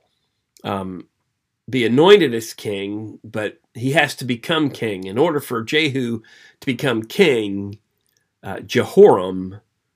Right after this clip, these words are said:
has to be taken out of the way. King Jehoram of Israel has to be removed. And so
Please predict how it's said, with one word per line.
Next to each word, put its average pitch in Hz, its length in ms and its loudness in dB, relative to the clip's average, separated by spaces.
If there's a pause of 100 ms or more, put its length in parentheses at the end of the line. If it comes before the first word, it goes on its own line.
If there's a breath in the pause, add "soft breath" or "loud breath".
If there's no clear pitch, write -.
(360)
has - 280 -4
to 117 80 -6
be 107 300 0
taken 107 380 -4
out 95 200 -8
of 80 80 -14
the 85 80 -16
way. 95 480 -8
King 113 300 -4
Jehoram 101 500 -2
of 90 160 -10
Israel 92 380 -10
has - 260 -10
to - 80 -18
be 92 160 -12
removed. 92 580 -4
And 98 140 -12
so 117 320 0